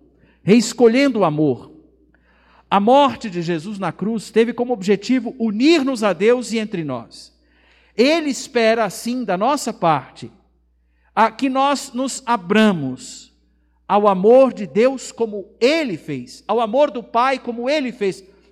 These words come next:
O Verbo se abriu ao Pai quando a vontade do Pai era conduzir e salvar os que estavam dispersos, eu e todos nós, pecadores.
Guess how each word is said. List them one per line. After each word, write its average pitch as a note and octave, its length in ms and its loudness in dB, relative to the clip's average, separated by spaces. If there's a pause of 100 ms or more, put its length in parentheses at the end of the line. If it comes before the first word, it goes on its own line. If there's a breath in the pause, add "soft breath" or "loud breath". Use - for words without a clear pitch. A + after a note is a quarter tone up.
O D3+ 80 -12
Verbo E3 600 -4
se - 240 -8
abriu G#3+ 400 -4
ao G#3 140 -2
Pai B3+ 440 0
quando B3 300 -8
a A#3 60 -6
vontade G#3+ 520 -6
do F#3 100 -10
Pai A#3+ 500 -2 (280 soft breath)
era B3 240 -4
conduzir B3 840 -6
e B3+ 80 -8
salvar A3+ 600 -2
os B3 120 -14
que A#3+ 100 -12
estavam A#3+ 500 -4
dispersos, F3+ 800 -10 (240)
eu C4+ 400 0 (220)
e F3+ 100 -14
todos C4 500 0
nós, F3+ 400 -6
pecadores. C#3+ 800 -8